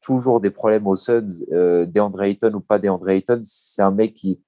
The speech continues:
toujours capable de prendre des rebonds, scorer près du cercle. Alors, Ayton lui pose des problèmes au niveau de sa prise de position de shoot à mi-distance. Donc, c'est pas un joueur qui nous fait très mal sur son shoot à mi-distance quand il est défendu par Ayton.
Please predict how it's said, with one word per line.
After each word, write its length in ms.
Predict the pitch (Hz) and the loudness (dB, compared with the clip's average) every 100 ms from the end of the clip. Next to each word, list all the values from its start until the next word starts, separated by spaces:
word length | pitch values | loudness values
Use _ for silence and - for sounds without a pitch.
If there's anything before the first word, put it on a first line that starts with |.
| _ | _
toujours 220 | - 127 | 0 0
capable 280 | - 107 104 | 2 2 2
de 100 | 95 | -2
prendre 280 | - 101 92 | -4 -4 0
des 80 | 98 | 0
rebonds, 420 | 90 110 113 113 | 0 -2 0 -2
scorer 360 | - - 101 | -2 0 2
près 180 | 98 104 | 2 -2
du 140 | 92 92 | -2 -4
cercle. 320 | - 123 - _ - _ - | 0 0 -2 _ -20 _ 2
Alors, 260 | 101 107 - | 4 4 2
Ayton 280 | 131 - | 0 2
lui 140 | 135 123 | 0 0
pose 200 | 123 110 | -4 -2
des 80 | 110 | -4
problèmes 360 | - 120 120 | 2 2 4
au 40 | 101 | 0
niveau 220 | 95 98 | 0 -2
de 40 | |
sa 140 | - 104 | -2 -4
prise 240 | - 117 | -2 -2
de 80 | 110 | -2
position 420 | - 101 95 113 | 0 0 0 2
de 120 | 98 | 2
shoot 240 | - - 110 | 0 0 0
à 80 | |
mi-distance. 760 | 98 95 95 - 123 123 - - _ _ _ 98 | 2 -2 -4 0 2 2 -6 -16 _ _ _ 0
Donc, 100 | 92 | 2
c'est 120 | 98 | 2
pas 120 | - | 2
un 60 | 127 | 4
joueur 200 | 123 - | 2 2
qui 100 | 110 | -2
nous 100 | 98 | 0
fait 200 | 101 - | 0 -2
très 280 | - - 117 | -6 0 0
mal 360 | 117 117 104 | 2 2 2
sur 180 | 92 - | -2 -10
son 160 | - 104 | -6 -6
shoot 220 | - - | -4 0
à 40 | |
mi-distance 540 | 101 98 98 - 120 - | 2 2 0 0 -2 0
quand 180 | 95 - | -4 -2
il 40 | |
est 140 | 92 | 0
défendu 280 | 92 98 95 | 2 2 0
par 140 | 95 92 | 2 2
Ayton. 400 | 92 127 135 | 2 2 0